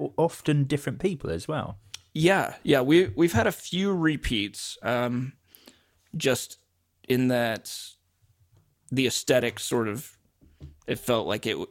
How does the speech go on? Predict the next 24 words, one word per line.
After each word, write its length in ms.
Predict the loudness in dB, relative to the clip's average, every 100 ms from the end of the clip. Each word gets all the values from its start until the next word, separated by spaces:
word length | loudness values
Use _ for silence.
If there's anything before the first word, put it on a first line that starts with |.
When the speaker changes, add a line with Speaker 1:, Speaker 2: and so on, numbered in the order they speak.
| _
Speaker 2:
it 140 | -6 -4
could 200 | -4 0
match. 500 | 0 -2 -4 -8 -8
So, 160 | -4
like, 260 | -4 -6 -6
the, 380 | -4 -2 -4 -8 _ _ _ _ _ _ _ _ -6
there's 180 | -2 -2
a 60 |
guy 180 | -2 -2
named 240 | -2 -4
Garrett 300 | -4 -2 -4
Young 500 | -6 -6 -4 -6 -6 -10 _ _ -8
who 180 | -6 -4
has 220 | -6 -6
done 340 | -4 -4 -4
the 80 | -6
Procession. 840 | -6 -6 -4 -4 -4 -2 -2 -4 -6 _ _
So 180 | -6 -2
that 160 | -2
was, 140 | -2 -4
like, 180 | -4 -4
our 280 | -4 -4 -8 -16 -20
third 520 | -8 -4 -2 -2 -4
pedal. 440 | -4 -2 -4 -6